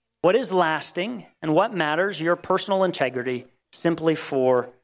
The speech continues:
a persona? I'm reminded of something that Jim Elliot once said. Elliot, of course, is the missionary who in nineteen fifty-six was killed in Ecuador.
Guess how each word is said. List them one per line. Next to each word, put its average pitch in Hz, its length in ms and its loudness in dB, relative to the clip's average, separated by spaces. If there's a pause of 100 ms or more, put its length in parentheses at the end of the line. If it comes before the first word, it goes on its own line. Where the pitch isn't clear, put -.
(200)
a - 60 -6
persona? 120 640 -4 (1120)
I'm 151 260 0
reminded 147 440 0
of 135 80 -2
something 143 420 -2
that 131 160 -2
Jim 139 240 0
Elliot 143 420 0
once 135 280 -2
said. 131 260 0
Elliot, 135 320 2
of 117 100 -4
course, 139 300 0
is 123 100 -4
the 123 80 -2
missionary 127 480 0
who 120 60 -6
in 123 80 -4
nineteen 127 380 -4
fifty-six - 580 -4
was 123 160 -6
killed 147 300 0
in 123 100 -2
Ecuador. 123 640 -4